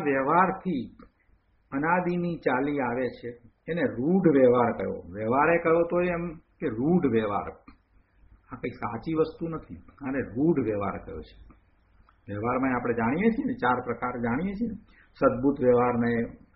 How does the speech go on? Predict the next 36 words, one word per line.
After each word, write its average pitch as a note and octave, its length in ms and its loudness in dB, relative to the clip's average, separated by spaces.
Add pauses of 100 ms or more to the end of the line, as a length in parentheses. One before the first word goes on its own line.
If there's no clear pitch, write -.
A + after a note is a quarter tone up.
(140)
અસદબુદ્ધ A#2 640 -4
વ્યવહારને, A2 600 -2 (840)
ઉપચારથી A#2 580 0
ને A2+ 60 2
અનુપચારથી. A#2 840 -2 (560)
અહીંયા A3+ 360 6
તો A#3+ 80 12 (100)
રૂઢ D#3+ 400 4
શબ્દ D#3 360 6
મૂક્યો B2 280 2
છે - 120 -6
કે - 100 -4
અનાદિથી G3+ 600 2
આવો E3+ 240 8 (100)
રૂઢ C#3 380 4
વ્યવહાર A#2+ 400 6
ચાલ્યો G#2+ 400 0
આવે F#2+ 240 -6
છે. G#2 180 -16
લોકોના D#3+ 460 4
મનમાં D3 340 2
એમ D#3+ 220 0
જ A#2+ 80 0
ઘૂસી A#2 380 -2
ગયું C#3 200 2
છે A#2+ 120 -6
કે G#2+ 100 -10
હું C3 160 2
આ A#2+ 160 2
કરું B2 320 -4
છું, F2 200 -18 (800)
હું F3 240 2
પુસ્તક F3 400 0
લખું B2+ 380 0
છું, A2+ 160 -10
હું A2+ 180 -2